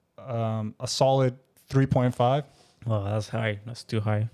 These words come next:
Speaker 1: No, dude, I think it's,
Speaker 2: Mm-mm-mm.
Speaker 1: it's, it's a good film.
Speaker 2: What do we
Speaker 1: Uh,
Speaker 2: give Billy Elliot? I gave Billy Elliot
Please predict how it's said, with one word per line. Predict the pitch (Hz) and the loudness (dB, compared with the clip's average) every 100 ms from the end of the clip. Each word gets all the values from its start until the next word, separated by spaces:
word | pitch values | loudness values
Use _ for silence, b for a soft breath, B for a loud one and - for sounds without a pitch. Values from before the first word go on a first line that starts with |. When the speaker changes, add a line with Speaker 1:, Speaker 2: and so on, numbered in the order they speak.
| _ _ _ | _ _ _
Speaker 1:
No, | - 175 143 | 0 2 2
dude, | 139 | 2
I | 139 | 2
think | 147 | 0
it's, | 139 | -2
Speaker 2:
Mm-mm-mm. | - 165 151 127 - | -4 -4 -4 -4 -8
Speaker 1:
it's, | 139 | -6
it's | 175 160 | -2 0
a | 165 | 2
good | 151 180 | 2 0
film. | - 127 123 151 156 165 | 0 2 2 0 -4 -2
Speaker 2:
What | 135 127 | 2 4
do | |
we | 123 | 2
Speaker 1:
Uh, | 165 | 2
Speaker 2:
give | 165 127 | -2 0
Billy | 113 - | -2 0
Elliot? | 120 113 - _ _ _ _ - | 0 0 -6 _ _ _ _ -2
I | 143 | 0
gave | 151 151 | 2 0
Billy | 127 120 | -2 -2
Elliot | 123 117 | 0 -2